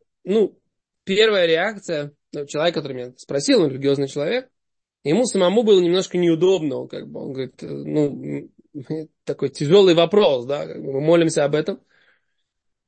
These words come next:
а нам, как бы, вот мне задал какой-то,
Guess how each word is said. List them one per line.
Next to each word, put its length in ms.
а 640
нам, 420
как 200
бы, 100
вот 120
мне 300
задал 440
какой-то, 420